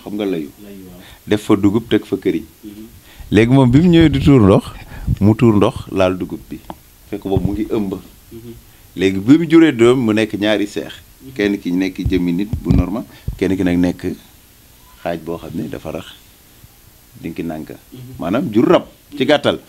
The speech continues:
Speaker 1: Parce que rab yi ci douche bi la ñuy nekk waxtu yooyu. Mooy rab yi dañuy échangeante doom.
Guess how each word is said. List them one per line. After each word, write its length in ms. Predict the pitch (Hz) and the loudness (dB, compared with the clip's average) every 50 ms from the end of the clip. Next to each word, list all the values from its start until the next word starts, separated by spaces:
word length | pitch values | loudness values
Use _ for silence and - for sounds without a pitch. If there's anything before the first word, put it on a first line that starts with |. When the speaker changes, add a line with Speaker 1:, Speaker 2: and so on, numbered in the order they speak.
| - - - - - | -20 -20 -20 -20 -6
Speaker 1:
Parce 140 | - 98 95 | -6 -4 -2
que 60 | 107 | 0
rab 100 | 107 123 | 0 0
yi 80 | 135 127 | 0 0
ci 80 | 135 127 | 2 4
douche 160 | 139 143 127 | 4 4 4
bi 80 | 131 | 4
la 100 | 127 127 | 2 2
ñuy 120 | 120 120 117 | 2 2 0
nekk 220 | 113 110 104 - | -2 -2 -4 -4
waxtu 260 | 85 90 95 - 104 | -8 -8 -6 -2 -2
yooyu. 220 | 90 87 80 73 65 | -2 0 -2 -4 -4
Mooy 200 | 80 95 98 110 | -4 -2 0 0
rab 120 | 113 110 107 | 0 0 2
yi 40 | |
dañuy 220 | 107 113 120 - 135 | 0 0 0 -2 -4
échangeante 480 | 123 139 131 123 117 120 113 107 110 101 | -2 0 0 0 0 -2 0 0 0 0
doom. 200 | 104 95 85 | 0 -2 -4